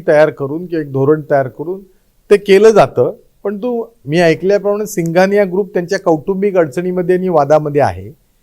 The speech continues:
तेव्हा माझं म्हणणं, सिंघानिया ग्रुपनी खूप सेवा ह्या राज्याची, ह्या देशाची केली. आता त्यांना नको असेल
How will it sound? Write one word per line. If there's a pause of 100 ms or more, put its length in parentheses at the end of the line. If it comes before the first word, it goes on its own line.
(320)
तेव्हा
माझं
म्हणणं,
सिंघानिया
ग्रुपनी
खूप
सेवा
ह्या
राज्याची,
ह्या
देशाची
केली. (640)
आता
त्यांना
नको
असेल